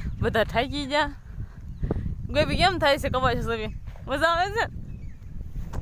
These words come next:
બધા જો થાકી ગયા છે અને હાલવા માંડ્યા છે.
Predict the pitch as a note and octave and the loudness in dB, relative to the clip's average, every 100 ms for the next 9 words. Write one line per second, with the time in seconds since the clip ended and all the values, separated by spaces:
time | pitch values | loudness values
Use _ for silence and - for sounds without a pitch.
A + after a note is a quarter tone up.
0 | - - - - - - - - G3 F#3 | -6 -4 -4 -4 -8 -4 -2 0 2 2
1 | F3+ F#3 - A3 G#3+ A3+ A#3+ A3+ A#3+ A#3+ | 2 -2 -2 -4 -4 -4 -2 0 0 0
2 | F#3 F3+ A3 A#3 A#3 A3 A#3 | 0 2 4 4 2 2 0